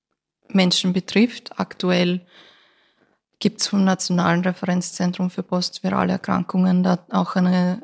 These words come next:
gute Übersicht und Aufstellung. Und wenn man das quasi aus den internationalen Studien und Beobachtungen für Österreich umrechnet,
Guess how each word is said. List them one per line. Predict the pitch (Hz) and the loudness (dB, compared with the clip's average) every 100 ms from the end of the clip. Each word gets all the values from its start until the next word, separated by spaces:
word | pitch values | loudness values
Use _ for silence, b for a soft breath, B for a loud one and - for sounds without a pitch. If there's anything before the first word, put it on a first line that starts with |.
| _ | _
gute | 208 202 - 196 | -2 -2 -2 -2
Übersicht | 190 208 208 196 - | 2 0 0 -4 -2
und | 185 | 0
Aufstellung. | 180 175 - 185 190 190 190 B B B B B B B _ | 2 0 -2 0 0 0 -2 B B B B B B B _
Und | 185 185 | 0 4
wenn | 185 | 6
man | 180 185 | 4 4
das | 180 - - - _ _ _ _ _ _ _ - | 0 -2 -8 -12 _ _ _ _ _ _ _ 0
quasi | 190 180 185 | 2 2 0
aus | 190 - | -2 0
den | 196 | 0
internationalen | 202 202 196 190 - 185 180 180 | 0 2 0 0 0 2 2 2
Studien | - 208 202 196 190 | 0 0 2 2 2
und | 185 | 2
Beobachtungen | 180 180 180 - 190 180 180 180 175 _ _ _ _ | 0 0 -2 -2 -2 2 2 0 -2 _ _ _ _
für | - 190 | -2 0
Österreich | 180 - 180 180 202 | 0 0 -2 -2 2
umrechnet, | 208 214 202 202 - 202 202 - - | 4 6 4 2 2 2 2 0 -14